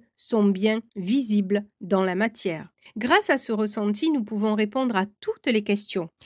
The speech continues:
Nous savons à qui nous pouvons faire confiance, ce qu'il est bon de manger, et nous connaissons notre avenir. Alors, par rapport à ces affirmations, je me permets, d'un point de vue personnel, d'apporter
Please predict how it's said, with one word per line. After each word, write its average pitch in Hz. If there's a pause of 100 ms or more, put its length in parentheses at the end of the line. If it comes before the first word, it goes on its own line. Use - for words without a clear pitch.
(180)
Nous 190
savons 208
à 190
qui 220
nous 208
pouvons 196
faire 190
confiance, 214 (160)
ce -
qu'il 202
est 196
bon 190
de 190
manger, 240 (180)
et 320 (180)
nous 247
connaissons 254 (260)
notre 220
avenir. 202 (180)
Alors, 403
par 269
rapport 330
à 285
ces 240
affirmations, 214 (100)
je 208
me 202
permets, 208 (220)
d'un 190
point 196
de 185
vue 180 (120)
personnel, 208
d'apporter 240